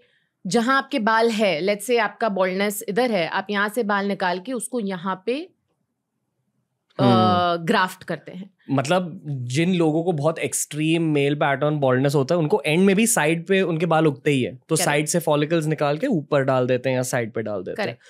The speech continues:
Speaker 1: आपने बहुत अच्छा वर्ड बोला, स्टेज, राइट? So, um, बहुत सारे तरह के हेयर फॉल और हेयर लॉस के टाइप्स होते हैं।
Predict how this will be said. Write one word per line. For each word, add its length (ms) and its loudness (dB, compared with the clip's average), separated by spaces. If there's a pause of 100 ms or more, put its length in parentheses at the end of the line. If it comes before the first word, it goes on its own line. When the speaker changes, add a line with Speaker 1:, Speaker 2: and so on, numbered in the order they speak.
(540)
Speaker 1:
आपने 200 0
बहुत 240 2
अच्छा 200 -2
वर्ड 160 2
बोला, 180 0
स्टेज, 640 -2 (340)
राइट? 280 0
So, 260 -2 (420)
um, 400 2 (400)
बहुत 380 0
सारे 240 2
तरह 240 2
के 180 0
हेयर 240 0
फॉल 460 -2
और 120 -2
हेयर 180 -2
लॉस 260 -2
के 120 -6
टाइप्स 480 -4
होते 200 -4
हैं। 300 -10